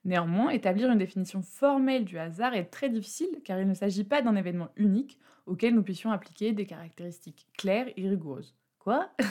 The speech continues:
<laughs> C'est-à-dire que dans toutes les manifestations du hasard, on a du mal à trouver des éléments qui lui soient communs à toutes ces manifestations. Et donc malgré la littérature ancienne qui existe à propos du hasard, il reste un concept particulièrement difficile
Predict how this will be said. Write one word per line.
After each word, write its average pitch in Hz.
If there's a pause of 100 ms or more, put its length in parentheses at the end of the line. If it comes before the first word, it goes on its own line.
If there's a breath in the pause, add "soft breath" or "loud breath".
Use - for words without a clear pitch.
(160)
<laughs> -
C'est-à-dire 196
que -
dans 170
toutes 254
les 247
manifestations 190
du 165
hasard, 202 (240 loud breath)
on 190
a 180
du 190
mal 254
à 220
trouver 196
des 196
éléments 175
qui -
lui 156
soient -
communs 190
à 220
toutes 196
ces 214
manifestations. 185 (960 soft breath)
Et 208
donc 214
malgré 285
la 302
littérature 208
ancienne 254
qui 202
existe 196
à 185
propos 185
du 170
hasard, 196
il 202
reste 233
un 170
concept 196
particulièrement 196
difficile 208